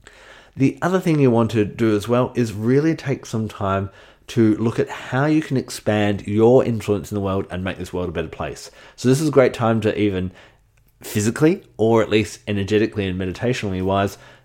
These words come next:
how can we help with a human right, an environmental right, or any of those types of things as well?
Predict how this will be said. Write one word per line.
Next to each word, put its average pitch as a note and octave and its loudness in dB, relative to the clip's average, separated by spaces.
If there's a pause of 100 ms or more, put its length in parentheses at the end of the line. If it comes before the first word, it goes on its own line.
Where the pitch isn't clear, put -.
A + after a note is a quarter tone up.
(240)
how C#3 0
can C#3 -2
we B2 2
help A2 2
with G#2 4
a F2+ -6
human A2 -2
right, A2+ 0
an F2+ -8
environmental G2 0
right, G#2 2 (280)
or F#2+ -2
any G2 -2
of E2+ -4
those E2+ -2
types - -8
of D#2+ -14
things D2+ -12
as - -16
well? E2 -4